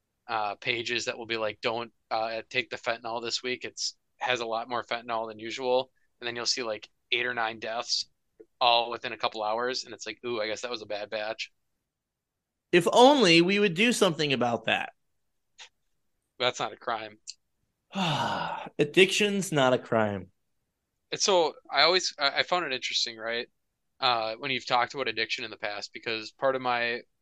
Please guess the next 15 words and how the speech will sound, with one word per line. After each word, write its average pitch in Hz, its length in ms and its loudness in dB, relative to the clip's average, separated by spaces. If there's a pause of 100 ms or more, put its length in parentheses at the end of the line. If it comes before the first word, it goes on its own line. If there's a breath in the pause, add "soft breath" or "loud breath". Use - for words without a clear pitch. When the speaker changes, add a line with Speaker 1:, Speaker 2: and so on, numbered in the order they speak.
Speaker 1:
uh, 117 280 -4
degree 123 420 -6
is 131 180 -4
in 120 100 -6
addiction 113 400 -8
studies, 110 540 -6 (420)
and, 117 200 -6 (260)
uh, 110 300 0
Minnesota 135 580 2
is 110 160 -8
known 117 320 -6
as 110 220 -8
one 120 160 -8
of 117 120 -12
the 113 380 -6